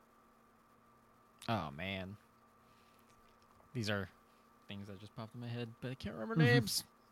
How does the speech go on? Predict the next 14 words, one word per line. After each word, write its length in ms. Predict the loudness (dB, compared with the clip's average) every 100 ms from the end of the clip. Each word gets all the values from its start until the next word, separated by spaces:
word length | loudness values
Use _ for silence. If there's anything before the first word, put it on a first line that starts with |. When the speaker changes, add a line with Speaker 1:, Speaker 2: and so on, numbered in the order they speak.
| -20 -20 -20 -20 -20 -20 -20 -20 -20 -20 -20 -20 -20 -20 -20 -20 -16 -4
Speaker 1:
Was 180 | 0 0
it 80 |
just 200 | 0 -6
Clay 240 | -4 -2 -2
Fighter? 380 | 0 0 0 -6 -12 -20 -8 4
Yeah, 340 | 6 6 4 -4 -18 -12 -6
just 160 | -4
Clay 220 | 2 4
Fighter. 360 | 4 2 -2 -8 -14 -16 -4 -4 -4 -14 -20 -20 -20 -20 -20 0
<laughs> 0 | 2 2 0 -2 -6 -12 -20 -20 -20 -20 -20 -20 -20 -10 -2
Clay 200 | 0 0
Fighter 360 | -4 -8 -10 -12
back 200 | -12 -12 -14 -16 -16 -16 -16 -20 -20 -20 -20 -20 -20 -20 -20 -18 -14 -14 -16 -20 -20 -20 -20 -20 -20 -20 -20 -2
when. 340 | 4 6 8